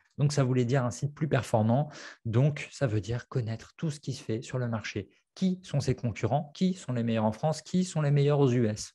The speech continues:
Voilà. En Angleterre aussi, parce que la plus grosse partie des, des, des, des vols, euh, privés, les Anglais, beaucoup, beaucoup, parce que, voilà, entre,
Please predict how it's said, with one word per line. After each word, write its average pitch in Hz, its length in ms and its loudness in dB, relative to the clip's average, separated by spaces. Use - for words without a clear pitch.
Voilà. 98 220 -4
En 131 120 4
Angleterre 123 400 4
aussi, 110 240 0
parce 107 220 -6
que - 100 -6
la 101 360 -2
plus 135 180 -6
grosse 123 320 2
partie - 380 -6
des, 98 480 -6
des, 104 160 -8
des, 104 120 -2
des 104 120 0
vols, 113 320 0
euh, 104 200 -4
privés, 120 400 -2
les 107 160 -2
Anglais, 110 360 0
beaucoup, 113 320 0
beaucoup, 110 380 0
parce - 220 -14
que, - 100 -6
voilà, - 320 -8
entre, 110 480 -6